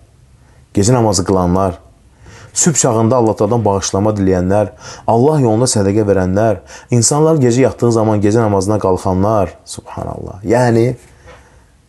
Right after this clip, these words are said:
o nümunəvi əməlləri edənlər həqiqətən nədir? Azdır. Baxın, Peyğəmbərimiz sallallahu əleyhi və səlləm dedi Bilala, "Ey Bilal,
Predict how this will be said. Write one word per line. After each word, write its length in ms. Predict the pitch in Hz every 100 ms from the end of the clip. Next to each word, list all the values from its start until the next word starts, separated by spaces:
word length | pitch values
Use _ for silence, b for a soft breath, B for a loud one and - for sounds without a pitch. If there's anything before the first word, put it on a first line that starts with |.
| _ _ - -
o 320 | 117 117 - - 95
nümunəvi 560 | 107 110 110 110 135
əməlləri 540 | 117 110 101 98 107 95
edənlər 380 | 98 95 98 87
həqiqətən 460 | 95 107 101 98 87
nədir? 240 | 90 92 87
Azdır. 440 | 90 82 80 73 - - B B -
Baxın, 220 | 147 165
Peyğəmbərimiz 580 | 165 160 165 165 180 202
sallallahu 240 | 165 135
əleyhi 60 | 147
və 0 |
səlləm 20 |
dedi 420 | 135 135 104 -
Bilala, 380 | 98 90 90 80 -
"Ey 240 | - 170 101
Bilal, 240 | 87 76